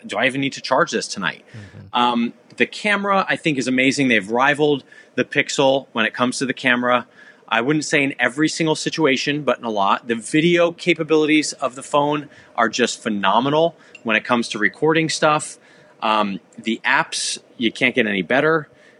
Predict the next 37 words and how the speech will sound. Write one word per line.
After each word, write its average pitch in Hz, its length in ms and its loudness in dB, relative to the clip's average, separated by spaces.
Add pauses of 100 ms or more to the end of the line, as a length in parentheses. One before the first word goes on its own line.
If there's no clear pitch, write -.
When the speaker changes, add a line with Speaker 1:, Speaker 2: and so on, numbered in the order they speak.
(200)
Speaker 1:
And, 139 460 2
you 160 80 2
know, 143 100 4
other 190 260 2
than 190 120 2
not 165 180 4
being 170 120 4
able 151 160 0
to 120 60 -2
set - 280 0
defaults, - 760 0 (120)
I 120 120 2
think 143 240 0
that, 127 240 0
uh, 113 380 4
almost 139 420 -2
every 147 560 2 (260)
problem 139 460 2
with 123 120 0
the 123 100 0
iPhone 113 500 0
has 104 240 -2
been 101 160 -6
solved, 110 500 0 (260)
especially - 580 -2
when 175 120 2
you 156 80 2
put 165 160 0
into 147 200 -2
the 135 80 -6
mix - 520 -2 (380)
the 113 280 0
Apple 180 300 2
Watch 160 520 0
and 127 120 -4
the 135 100 0
AirPods. 123 680 0